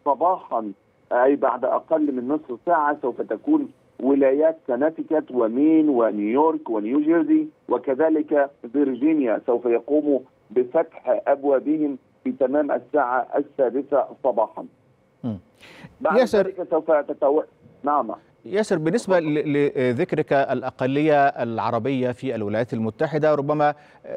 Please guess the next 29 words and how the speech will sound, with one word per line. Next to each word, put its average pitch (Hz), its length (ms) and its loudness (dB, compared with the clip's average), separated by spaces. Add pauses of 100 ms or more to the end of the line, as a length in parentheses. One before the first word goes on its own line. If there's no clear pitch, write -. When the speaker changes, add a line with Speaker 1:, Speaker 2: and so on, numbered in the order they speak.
(140)
Speaker 2:
سعت 170 400 -2
هاريس 160 360 -2
في 143 200 -6
ويسكونسن 143 520 -4
مثلًا 139 480 0
لجذب 123 600 -4 (280)
أصوات 143 400 0
الناخبين 127 600 -4
العرب، 120 460 0
سعى 131 200 -2
ترامب 135 320 -2
أيضًا 131 280 0
في 123 120 -8
ولايات 117 280 -2
أخرى 123 500 0 (320)
لنفس 123 440 -6
الشيء. 147 500 -2 (880)
كيف 277 240 0
تبدو 185 520 2
تفاعلات 147 760 0
الجالية 135 420 0
العربية 127 440 0
أو 131 180 -2
الأقلية 127 600 -2
العربية 123 440 0
الأمريكية 113 540 -2
والأقلية 127 640 0 (240)
المسلمة 151 480 -2
عمومًا 127 460 0